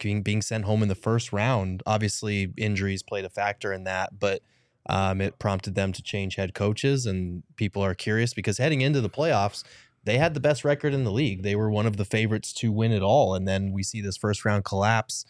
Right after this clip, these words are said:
um, and that's prompted a lot of discussion about Giannis's future and all these different things, but it could just be as simple as running it back with their core, trying to stay healthier, and, and a head coaching change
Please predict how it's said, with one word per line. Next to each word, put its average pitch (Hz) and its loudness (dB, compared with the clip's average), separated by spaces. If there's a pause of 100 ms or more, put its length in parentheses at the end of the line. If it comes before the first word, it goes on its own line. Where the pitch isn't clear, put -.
(400)
um, 98 2
and 98 0
that's 95 0
prompted 101 0
a 95 2
lot 95 2
of 92 -2
discussion 98 -4
about 92 0
Giannis's 101 -2
future 120 0
and 101 2
all 101 2
these 98 -2
different 107 -2
things, 131 2
but 101 2 (520)
it 113 -2
could 180 6
just 180 -2
be 170 4
as 135 2
simple 170 0
as 101 0
running 113 4
it 117 2
back 117 4
with 123 0
their 120 4
core, 127 2 (120)
trying 117 4
to 113 4
stay 113 0
healthier, 123 4
and, 117 4
and 107 0
a 98 4
head 110 2
coaching 123 0
change 104 0